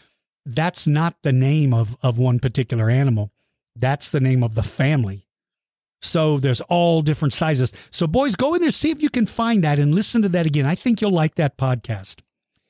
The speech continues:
And then your question, how do we know dire wolves hunted in packs? Well, that's something that we can't always say with certainty.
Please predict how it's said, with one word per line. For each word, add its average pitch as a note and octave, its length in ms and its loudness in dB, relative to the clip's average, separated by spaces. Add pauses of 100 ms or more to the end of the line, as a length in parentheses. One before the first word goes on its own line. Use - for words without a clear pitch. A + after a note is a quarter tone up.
(260)
And E3+ 140 2
then A3+ 260 0
your F#3+ 120 2
question, F3 500 -2
how D3+ 180 2
do E3+ 80 0
we E3+ 80 2
know E3+ 180 2
dire D#3+ 260 0
wolves D#3+ 260 0
hunted E3+ 300 -2
in D#3 120 2
packs? G#3 360 -2
Well, A3 240 0 (240)
that's D4 280 -2
something C4 440 0
that G3+ 140 -2
we E3 100 0
can't G#3+ 400 -2
always F#3 300 2
say F#3 240 0
with C3+ 160 0
certainty. A#2 680 -2